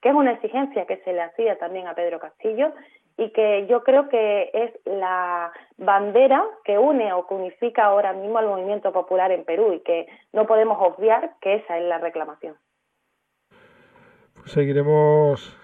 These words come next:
Speaker 2: seguiremos firmes en, en las noticias, seguiremos pendientes de lo que vaya sucediendo en, en Perú, de ese transitar del,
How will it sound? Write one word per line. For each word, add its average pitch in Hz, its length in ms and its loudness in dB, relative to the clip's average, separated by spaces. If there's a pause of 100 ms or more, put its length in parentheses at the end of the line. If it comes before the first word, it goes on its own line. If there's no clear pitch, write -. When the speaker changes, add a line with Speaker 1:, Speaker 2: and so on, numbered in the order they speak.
(100)
Speaker 2:
seguiremos 147 460 0
firmes 160 380 0
en, 131 800 -8
en 135 120 -4
las 139 160 2
noticias, 160 480 4
seguiremos 151 340 -2
pendientes 151 420 -2
de 143 60 0
lo 147 80 2
que 143 80 -2
vaya 151 180 6
sucediendo 139 540 -2
en, 127 540 -8
en 143 160 -6
Perú, 156 260 4
de 160 60 4
ese 143 160 0
transitar 139 480 0
del, 131 400 2